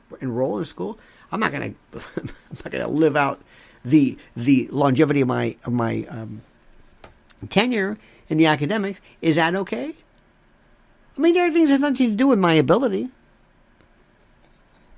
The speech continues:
What about my criminal record? Well, that's different. That goes to character. Oh, really?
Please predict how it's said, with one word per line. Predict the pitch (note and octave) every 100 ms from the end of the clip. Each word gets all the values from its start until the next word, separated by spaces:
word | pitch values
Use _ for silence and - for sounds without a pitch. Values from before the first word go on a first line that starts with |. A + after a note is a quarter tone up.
| - _ _ _ _ _ _ _ _ _ _ _ _ _ _ _
What | -
about | A3+ B3
my | G#3+
criminal | - - C4 F#3+
record? | D3 - -
Well, | C#4+ C#4+
that's | G#3+ E3+ C#3
different. | - - A2+
That | C3+
goes | D#3+ D3
to | C#3
character. | B2 - C3 A#2 A2+ -
Oh, | E3+ E3+
really? | D#3 F3 A3+ E4 F4 D4+